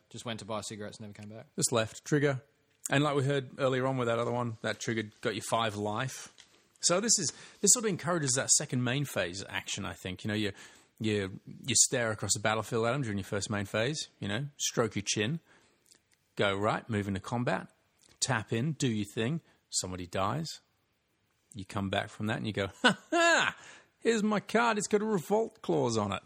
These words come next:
Speaker 2: here, and I'm gonna claim whatever benefit I can from that." Be interesting to see as we talk, start talking about some of the other cards, whether revolt is, uh, gonna be, be any good or not. But I say it seems to be like it encourages good play, 'cause it's always,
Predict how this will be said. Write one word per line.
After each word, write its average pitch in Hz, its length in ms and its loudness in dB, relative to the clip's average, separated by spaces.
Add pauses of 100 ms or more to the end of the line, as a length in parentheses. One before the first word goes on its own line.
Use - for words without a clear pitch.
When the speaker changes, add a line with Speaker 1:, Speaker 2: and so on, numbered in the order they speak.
Speaker 2:
here, 110 280 0 (100)
and 113 180 0
I'm 117 140 0
gonna 117 400 0 (480)
claim 135 320 2
whatever 127 240 4
benefit 135 420 2
I 123 80 0
can 165 260 -2
from 107 180 -6
that." 101 160 -6 (320)
Be 143 80 6
interesting 175 340 2
to 139 60 4
see 170 160 2
as 156 100 2
we 151 80 2
talk, 156 220 0
start 135 160 0
talking 139 140 2
about 117 140 2
some 131 100 0
of 120 60 0
the 123 60 2
other 113 120 -2
cards, 113 460 0 (720)
whether 131 360 2 (580)
revolt 117 520 2
is, 110 220 0
uh, 104 240 2
gonna 117 180 0
be, 107 80 0
be 120 360 -2
any 107 120 0
good 123 180 0
or 107 80 0
not. 113 200 -2
But 107 200 -2 (440)
I 160 60 -2
say - 160 4
it 143 100 2 (100)
seems 214 260 2
to - 80 -14
be 107 100 0
like 101 240 0
it 107 100 -4
encourages 107 600 -2 (300)
good 113 220 0
play, 123 300 0
'cause - 160 -8
it's 135 140 0
always, 151 260 2